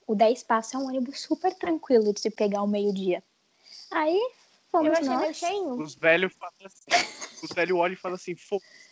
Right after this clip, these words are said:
Speaker 3: vou pro centro", entendeu? É
Speaker 1: Aí,
Speaker 3: isso.
Speaker 1: Natália passou o cartão, passei o cartão,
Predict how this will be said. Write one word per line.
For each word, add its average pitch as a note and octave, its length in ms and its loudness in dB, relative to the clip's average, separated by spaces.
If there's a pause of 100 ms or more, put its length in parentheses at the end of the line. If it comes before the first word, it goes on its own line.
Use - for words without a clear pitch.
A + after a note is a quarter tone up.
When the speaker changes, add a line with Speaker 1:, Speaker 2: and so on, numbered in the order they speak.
Speaker 3:
vou D#3+ 140 -4 (240)
pro G3+ 100 -10 (560)
centro", C#3 540 -4 (260)
entendeu? D3+ 460 -4
É D3+ 140 2
Speaker 1:
Aí, G4+ 80 -2
Speaker 3:
isso. G#4+ 400 -2 (200)
Speaker 1:
Natália F#4 460 4
passou C#4 300 -2
o - 20 -6
cartão, F4 540 2
passei D#4 340 2
o C#4+ 60 0
cartão, D#4 640 0